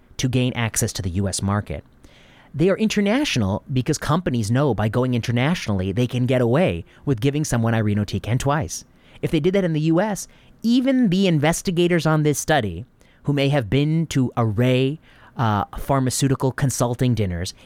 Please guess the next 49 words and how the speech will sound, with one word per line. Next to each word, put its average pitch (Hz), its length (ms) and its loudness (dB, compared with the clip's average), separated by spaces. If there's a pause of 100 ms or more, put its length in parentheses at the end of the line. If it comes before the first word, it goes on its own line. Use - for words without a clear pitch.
(120)
even 254 340 2
they 247 340 2 (300)
would 170 360 2
feel 214 280 0
some 185 220 0
shame 196 400 0
and 120 140 2
may 135 140 2
not 131 280 2
want 139 200 0
to 131 60 -6
do 160 180 2
that 95 200 -2
and 123 140 0
think, 131 240 -2
"God, 147 280 0
I 113 100 -2
can't 135 440 -4
give 143 200 0
this 127 140 -4
person 135 300 -2
irinotecan 123 440 0
again. 107 160 0
I 127 40 0
gotta 123 220 0
give 123 120 -2
him 113 60 -2
oxaliplatin. 117 600 0
That's 107 140 -2
the 127 60 -2
only 127 140 0
sensible 120 440 -2
thing 123 240 0
to 123 60 0
do." 139 280 0 (540)
Um, 139 320 0
so 202 140 0
they 196 120 0
have - 380 -6
to 233 80 0
go 165 200 2
globally 127 520 0 (160)
where 139 120 2
oxaliplatin 131 680 0
may 123 280 0 (400)
be 139 200 0 (140)
difficult 156 380 -2
to - 180 -2
get, 190 320 -2